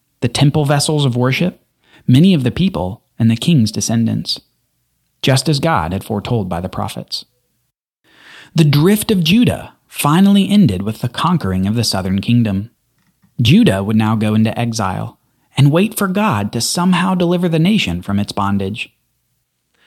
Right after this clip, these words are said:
God had said to the people long ago, before giving them the law, "I am the Lord your God who brought you up out of the land of Egypt, out of the house of slavery."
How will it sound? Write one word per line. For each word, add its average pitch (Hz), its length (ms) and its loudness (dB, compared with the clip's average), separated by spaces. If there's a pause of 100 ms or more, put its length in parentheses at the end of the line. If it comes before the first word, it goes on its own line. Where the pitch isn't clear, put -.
(320)
God 208 260 2
had 262 180 0
said 233 300 0
to - 80 -6
the 139 100 -4
people 139 340 -2
long 156 260 4
ago, 196 340 2
before 117 300 -2
giving 127 260 2
them 139 160 2
the 127 100 2
law, 143 400 -2 (680)
"I 120 160 0
am 147 160 6
the 156 100 4
Lord 170 220 2
your 170 120 2
God 156 420 0
who 117 80 0
brought 135 320 -2
you 196 180 2
up 208 200 -2
out 110 120 -4
of 117 100 -4
the 123 100 0
land 123 240 2
of 131 100 -2
Egypt, 151 440 -4 (140)
out 131 100 0
of 143 100 0
the 156 160 0
house 82 220 -4
of 110 100 -6
slavery." 127 560 -4